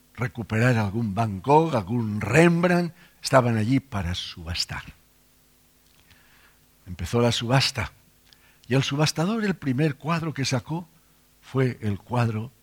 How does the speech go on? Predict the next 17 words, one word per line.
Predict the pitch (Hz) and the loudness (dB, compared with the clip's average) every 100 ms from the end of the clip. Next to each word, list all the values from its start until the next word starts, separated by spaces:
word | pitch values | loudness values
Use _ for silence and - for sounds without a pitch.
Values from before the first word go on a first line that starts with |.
| _ _ _ | _ _ _
del | 98 98 | -4 -2
hijo | 110 95 90 | -4 -6 -10
de | 82 | -10
los | 78 71 | -10 -12
Ryan. | 82 80 73 - _ _ _ _ _ _ _ _ _ _ _ _ _ _ _ _ _ _ _ _ _ _ _ | -8 -8 -8 -14 _ _ _ _ _ _ _ _ _ _ _ _ _ _ _ _ _ _ _ _ _ _ _
Empezó | - - 101 127 | -20 -12 -4 0
la | 110 | 0
subasta. | 101 104 101 - - - - _ _ _ _ _ _ _ _ _ _ _ _ _ _ | -2 -2 -4 -4 -10 -16 -20 _ _ _ _ _ _ _ _ _ _ _ _ _ _
Empezamos | - 90 139 190 220 214 | -16 -2 4 6 6 2
la | 202 | 0
subasta | 185 214 220 196 202 | 0 2 2 2 -2
con | 214 214 | 0 -2
cien | 202 233 226 | -2 -2 2
eu-, | 233 226 196 - | 2 2 -2 -8
con | 180 175 | -4 -4
cien | - 233 214 | 2 2 2
dólares. | 196 254 214 170 143 - | 0 4 4 4 2 0